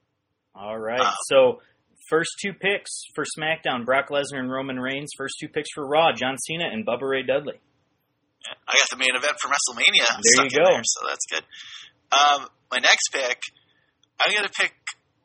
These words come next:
Speaker 2: the, uh, the wrestler on the show that, um, may be the best in ring they have left, but also a great promo, is also the second youngest person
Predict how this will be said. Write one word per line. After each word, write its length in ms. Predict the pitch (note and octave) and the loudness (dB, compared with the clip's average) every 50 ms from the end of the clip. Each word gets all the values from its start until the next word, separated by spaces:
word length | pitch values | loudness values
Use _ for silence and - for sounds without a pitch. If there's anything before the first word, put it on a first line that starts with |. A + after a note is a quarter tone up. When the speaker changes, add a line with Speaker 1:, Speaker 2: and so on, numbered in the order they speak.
| _ _ - - | _ _ -12 -10
Speaker 2:
the, 460 | D3 C#3+ C#3 C3 C3 C3 B2+ B2+ - - | -8 -8 -6 -6 -6 -6 -6 -6 -2 0
uh, 460 | A#2 A2+ A2 G#2+ G2+ G2 G2+ - - - - - | 2 4 4 4 4 4 2 0 -4 -8 -12 -14
the 60 | - A#2 | -8 -2
wrestler 640 | A#2+ C3+ C#3+ - - E3 D3 C#3 C3+ C3+ C3 A#2 F2+ - _ _ - - - _ _ _ _ _ _ _ _ _ _ _ - | 0 0 0 0 0 -2 -4 -4 -4 -4 -4 -6 -10 -16 _ _ -20 -20 -20 _ _ _ _ _ _ _ _ _ _ _ 0
on 160 | - C#3+ D#3+ | 2 2 2
the 60 | D#3+ - | 4 6
show 460 | - - D#3+ D#3 C3+ G#2 G2+ G2 G#2 A#2 | 6 8 8 6 4 2 2 0 -2 -2
that, 280 | A#2+ A#2 A2 G#2+ G#2+ - _ - - _ _ _ _ _ _ _ _ _ _ _ | -2 -2 -2 -2 -4 -6 _ -20 -20 _ _ _ _ _ _ _ _ _ _ _
um, 280 | - G#2 G2 F#2+ F#2+ F#2+ - _ _ _ _ _ _ _ _ _ _ _ _ _ _ _ - - _ _ _ - | -6 -4 -4 -4 -4 -8 -16 _ _ _ _ _ _ _ _ _ _ _ _ _ _ _ -20 -20 _ _ _ -4
may 140 | B2+ B2+ B2+ - | -2 -2 -2 -2
be 80 | - - | -4 -10
the 60 | C3 | -6
best 440 | - - B2 C3 - - - - - _ _ - | -2 0 0 0 0 0 -4 -6 -10 _ _ 0
in 160 | A#2+ B2 A2+ G2+ F#2+ | 0 0 0 -2 -2
ring 320 | G2 A#2+ C#3+ - G#2+ A2 - _ _ _ - | 0 0 0 0 -4 -12 -20 _ _ _ -2
they 80 | C3 A#2 - | 0 0 2
have 160 | C#3+ D3+ D3+ - - | 2 2 2 0 0
left, 560 | B2 A#2 A#2+ F#3+ A3+ - - - - - - _ _ _ _ _ _ _ _ _ _ _ _ - | 2 4 4 4 2 -2 -10 -16 -18 -18 -18 _ _ _ _ _ _ _ _ _ _ _ _ 0
but 100 | - B2 B2 | 2 2 4
also 320 | D#3+ G#3+ A3 - G3 C#3+ | 4 4 2 0 0 -2
a 40 | B2 | -4
great 220 | - C3 B2 - _ | -4 -4 -4 -4 _
promo, 720 | - - - C3 C#3+ C#3+ A#2+ G#2 G2+ G2 G2 G2 G2 G2 - G#2 - _ _ _ _ _ _ _ _ _ _ _ _ _ - | -8 -4 0 0 0 0 0 0 0 2 2 0 -2 -4 -8 -12 -14 _ _ _ _ _ _ _ _ _ _ _ _ _ -6
is 100 | A#2+ C3+ | -2 0
also 320 | D3 F#3 G3 - - - A#2+ | 0 2 2 2 0 0 0
the 60 | A#2+ - - - | 2 2 4 4
second 280 | D3 - - D3 C#3 C3 | 2 0 -2 -6 -6 -4
youngest 360 | B2+ B2 C#3 C3 A2+ - - | -4 -4 -2 -2 -4 -4 -2
person 480 | - B2+ B2 A#2 - A2+ G#2 G#2 A2 | -4 -4 -2 -2 -4 -6 -8 -12 -18